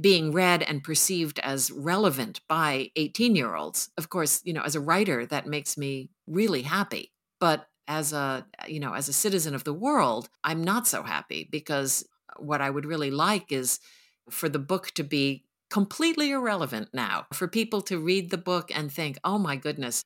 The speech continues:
those were the bad old days. I'm so glad that this isn't the way the world is now. I'm so glad that we've cleaned up our act and that we've improved and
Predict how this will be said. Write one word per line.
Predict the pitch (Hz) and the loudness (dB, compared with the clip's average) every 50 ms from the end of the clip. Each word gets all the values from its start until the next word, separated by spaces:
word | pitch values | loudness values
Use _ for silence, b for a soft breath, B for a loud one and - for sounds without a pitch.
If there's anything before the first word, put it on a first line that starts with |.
| _ - | _ 4
those | 170 185 214 226 190 175 | 8 10 10 10 8 6
were | 165 160 | 4 2
the | 160 151 | 2 2
bad | 139 156 147 151 160 156 | 4 4 6 6 4 2
old | 143 120 113 123 117 | 2 0 -2 -4 -4
days. | 117 123 113 110 104 98 113 117 - - | -2 -2 -2 -2 -2 -2 -2 -2 -2 -2
I'm | - 143 147 | -2 -2 2
so | 139 - - - 196 220 | 4 4 6 6 4 4
glad | 208 208 190 190 185 175 143 120 117 117 - | 4 4 4 6 6 6 4 4 0 0 -2
that | 147 139 - - - - - | -2 -2 -2 -6 -14 -16 -6
this | 156 165 151 - | -2 0 0 0
isn't | 170 160 151 165 151 147 | 0 -2 -4 -4 -4 -4
the | 156 147 | -4 -2
way | 147 143 147 | 0 0 0
the | 139 143 | 0 0
world | 135 143 143 135 131 127 135 | 0 0 0 0 0 -2 -2
is | 135 135 127 143 | -2 -2 -2 0
now. | 147 156 151 131 117 117 110 | 0 2 2 2 2 0 -2
I'm | 92 127 135 | -4 -2 -2
so | - - - 170 185 | -2 0 0 -2 -2
glad | - 180 170 160 139 131 123 | 0 0 0 0 0 -2 -4
that | 143 - - | -6 -6 -4
we've | 139 139 - - | -6 -6 -6 -6
cleaned | - 156 143 139 131 | -8 -8 -6 -6 -6
up | 139 135 | -6 -6
our | 135 123 123 - | -4 -4 -4 -2
act | 127 127 117 - - - | -2 -4 -4 -6 -10 -12
and | 120 127 | -12 -10
that | 127 - - | -10 -10 -10
we've | 135 127 123 | -10 -10 -10
improved | 135 135 131 - 143 143 135 131 127 - - 123 | -10 -10 -10 -6 -4 -4 -4 -4 -6 -8 -10 -12
and | 127 127 | -12 -12